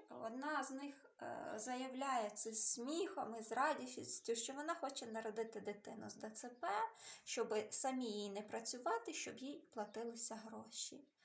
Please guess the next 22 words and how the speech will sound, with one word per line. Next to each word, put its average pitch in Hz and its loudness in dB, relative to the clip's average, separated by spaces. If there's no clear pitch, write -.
А, 233 -2
її, 294 2
е, 233 6
це 302 8
навіть 294 2
веселить, 294 2
її 254 -2
зовсім 277 2
не 254 0
вражає 262 4
те, 285 2
що - -2
дитина 196 -2
може 208 -4
мучитись 247 -4
і - -14
далі. 254 -8
От, 196 -6
коли 254 0
ось 311 2
такі 294 -2
виродки 220 2